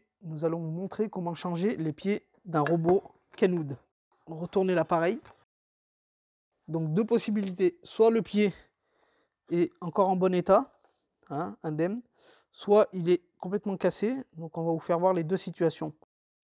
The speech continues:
Donc à l'intérieur du pied, vous avez une sorte de petit clou, donc il faudra aller chercher et déclipser à l'aide de deux tournevis plats.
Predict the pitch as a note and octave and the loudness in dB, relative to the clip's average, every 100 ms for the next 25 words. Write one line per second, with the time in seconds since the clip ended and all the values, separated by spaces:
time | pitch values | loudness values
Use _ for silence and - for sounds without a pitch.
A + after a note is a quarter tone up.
0 | _ D3+ D#3+ D#3 - E3+ F#3 A3 G#3 F#3+ | _ -8 -6 -6 -4 -2 2 4 4 2
1 | F3 E3+ F#3+ A#3 A#3 _ _ _ _ _ | -2 -2 0 -2 -2 _ _ _ _ _
2 | D#3 D#3 F3+ F#3 - F#3 F3 E3 - - | -2 0 0 -2 -2 -2 -2 -6 -10 -6
3 | F#3+ B3+ _ _ _ - D#3 - D3+ F3 | -6 -6 _ _ _ -16 -10 -8 -4 0
4 | D#3+ E3 E3+ - E3+ - G#3+ - E3 D#3 | 4 4 2 -2 -4 -4 -6 -8 -8 -8
5 | - F3 - F#3+ - _ _ _ - D#3 | -8 -10 -6 -8 -8 _ _ _ -4 -2
6 | E3+ E3 D3+ F#3+ F#3+ F3 E3+ - C#3+ C#3 | 0 0 0 0 0 0 -4 -2 -2 -2